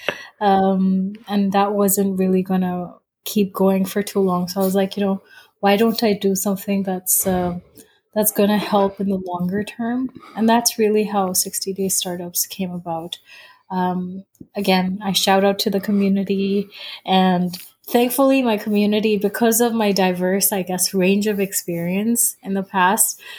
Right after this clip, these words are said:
um, and exposure to different kinds of people, I had enough entrepreneurs and business people and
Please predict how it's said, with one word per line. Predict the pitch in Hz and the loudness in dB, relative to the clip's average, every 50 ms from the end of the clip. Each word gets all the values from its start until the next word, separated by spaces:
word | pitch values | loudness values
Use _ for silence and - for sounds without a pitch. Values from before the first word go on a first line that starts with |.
| - - - 196 | -18 -12 -2 0
um, | 185 185 185 180 185 180 185 190 190 _ _ _ _ _ _ _ _ _ _ - - - | 2 2 2 2 0 -2 -6 -8 -10 _ _ _ _ _ _ _ _ _ _ -14 -10 -2
and | 220 196 | 0 0
exposure | 190 190 196 - - - 196 190 185 196 202 | 0 2 0 -2 0 0 0 0 2 0 0
to | 190 196 - 196 | -2 0 -4 -4
different | 190 185 185 - 196 196 - | -4 -4 -6 -6 -10 -10 -6
kinds | - 190 185 185 - | -4 -4 -2 -2 -2
of | 214 202 - | -4 -4 -6
people, | - 226 220 - - 247 254 262 262 247 | -6 -6 -6 -4 -4 -2 -2 -2 0 0
I | 208 196 196 196 190 | 0 0 0 0 -2
had | 190 - - 196 190 190 190 190 190 190 - _ _ _ _ _ - | -2 0 2 2 4 4 4 2 2 0 -6 _ _ _ _ _ -2
enough | 214 208 208 208 208 208 214 | 0 2 2 2 2 0 0
entrepreneurs | 202 196 190 - - 196 190 - 208 190 190 190 190 190 185 185 185 185 180 185 | 2 2 2 2 -2 -4 -4 -2 -2 0 2 2 2 2 4 4 2 2 2 0
and | 196 185 190 180 | 0 0 0 0
business | 190 175 - 190 185 - | 0 -2 0 -2 -2 -2
people | - - 190 185 - - 185 180 180 180 185 185 | 0 -2 -2 -2 -2 -2 0 2 4 4 4 4
and | 185 180 180 185 185 | 2 2 0 -2 -4